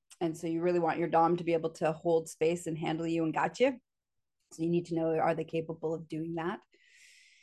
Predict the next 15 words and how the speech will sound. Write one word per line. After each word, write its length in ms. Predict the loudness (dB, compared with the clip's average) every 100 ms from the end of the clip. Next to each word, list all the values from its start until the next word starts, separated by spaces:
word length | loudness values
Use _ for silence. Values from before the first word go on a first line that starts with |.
| _ _ _ -2
Um, 300 | 2 2 0 -4 -14 -8
what, 400 | 4 6 6 2 -14 -16 _ -12
what 320 | 2 2 4
they 160 | 4 4
need 500 | 4 2 2 -2 -2
for 240 | 4 4 6
what, 240 | 2 0
you 100 | 0
know, 100 | 2
what 180 | 2 2
is 160 | 2 2
their 260 | 4 4
process 640 | 2 0 2 2 0 0 0
for 160 | 0 4
aftercare? 760 | 2 2 -10 -2 0 2 0